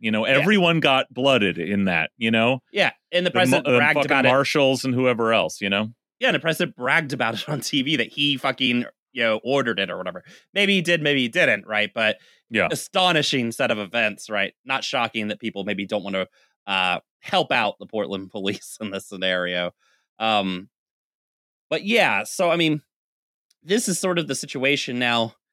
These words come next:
Speaker 2: Interestingly, uh, and maybe we could, uh, we could send a tip to the Seattle Times here. But again, the Portland Mercury, they did this crazy thing where they asked people who this mass shooter was,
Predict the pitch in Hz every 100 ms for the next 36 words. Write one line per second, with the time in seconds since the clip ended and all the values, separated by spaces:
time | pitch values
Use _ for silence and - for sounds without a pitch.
0 | _ _ _ _ _ 196 240 220 - 175
1 | 147 127 123 120 117 113 - 107 104 101
2 | 123 117 139 170 160 147 131 117 _ _
3 | _ _ _ _ 131 131 - 147 120 113
4 | 110 101 - 104 98 92 90 - - 127
5 | 120 110 - 139 131 117 107 - 143 -
6 | - - 107 101 95 117 107 101 95 -
7 | 110 113 110 - 95 90 87 - _ _
8 | _ _ _ - 123 123 180 190 165 135
9 | 175 165 160 127 147 156 131 107 120 175
10 | 175 - _ - 139 165 175 156 - 127
11 | 104 98 101 _ _ _ _ - 113 117
12 | 113 123 147 175 - - 113 98 95 95
13 | - 139 131 131 - 110 113 - 120 101
14 | 92 95 107 92 90 90